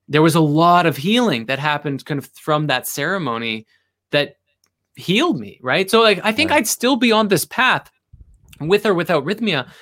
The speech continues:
Speaker 1: but I don't know that I'd be as far as along as I am now.
Speaker 2: That's
Speaker 1: So
Speaker 2: very clear.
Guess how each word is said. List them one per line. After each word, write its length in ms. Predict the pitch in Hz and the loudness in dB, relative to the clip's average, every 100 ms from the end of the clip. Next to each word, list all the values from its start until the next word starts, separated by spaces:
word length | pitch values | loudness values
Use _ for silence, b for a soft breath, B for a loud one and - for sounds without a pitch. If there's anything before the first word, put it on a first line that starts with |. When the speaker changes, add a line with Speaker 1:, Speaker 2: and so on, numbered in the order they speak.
| B | B
Speaker 1:
but 80 | 170 | 0
I 80 | 185 | 0
don't 260 | 175 214 | 2 0
know 120 | 226 214 | 0 -2
that 120 | 185 | 0
I'd 140 | 165 | 0
be 120 | 156 | 0
as 120 | 151 - | -2 -2
far 220 | 143 135 | 0 0
as 100 | 127 | -2
along 380 | 127 127 147 131 | -4 -2 0 -2
as 120 | 113 | -4
I 100 | 113 | -2
am 280 | 113 120 120 | -2 -4 -4
now. 460 | 180 233 127 - _ B 131 | -4 -4 -6 -10 _ B -18
Speaker 2:
That's 200 | - - | -14 -2
Speaker 1:
So 140 | 185 | 2
Speaker 2:
very 180 | 160 110 | 2 0
clear. 360 | - 120 80 | -6 -10 -10